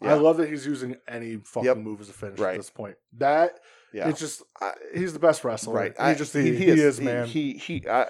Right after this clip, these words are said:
Speaker 2: Bryan Danielson is the best
Speaker 1: he's,
Speaker 2: wrestler in the fucking
Speaker 1: he's the
Speaker 2: world.
Speaker 1: best wrestler in the world. I think, uh, uh, you know, I would be more than happy to default to, you know, in Kenny's height in New Japan, it was Kenny. Um, there's
Speaker 2: I
Speaker 1: a lot,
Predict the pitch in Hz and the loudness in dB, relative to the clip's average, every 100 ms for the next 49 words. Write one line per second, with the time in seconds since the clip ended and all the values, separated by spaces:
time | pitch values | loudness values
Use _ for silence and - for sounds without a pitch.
0 | - - 143 160 175 165 156 147 151 131 | -4 0 6 6 6 6 4 2 -2 -4
1 | 123 113 123 139 131 - - 123 110 113 | -6 -2 0 0 -2 -2 -2 -6 -4 -4
2 | 113 107 113 101 107 104 143 135 143 139 | -6 -6 -8 -8 -10 -4 -2 0 2 2
3 | 139 120 - 107 95 92 92 87 - 107 | 2 0 -2 -6 -4 -2 -4 -4 -8 -8
4 | 107 123 110 - _ _ _ _ 101 104 | -6 -6 -8 -10 _ _ _ _ -4 -2
5 | 101 95 78 - _ - 120 143 131 107 | -2 -2 -4 -6 _ -2 0 2 2 2
6 | 127 131 131 120 127 131 143 135 131 127 | 4 4 4 0 -2 4 4 4 0 -2
7 | 120 117 - - 113 - 117 107 - - | -4 -8 -12 -18 -16 -4 -2 -2 -6 -12
8 | 113 107 107 - 101 107 90 87 87 120 | -10 -8 -10 -12 -10 -8 -8 -8 -10 -10
9 | 117 110 117 - 143 135 120 - 104 117 | -6 -6 -6 -8 -6 -6 -6 -6 -6 -6
10 | 113 110 113 107 98 - - 101 98 92 | -8 -4 -4 -4 -8 -10 -10 -8 -8 -12
11 | _ - _ _ - 98 95 87 85 101 | _ -20 _ _ -6 -2 -2 -2 -6 -4
12 | 123 143 165 147 | 2 2 4 4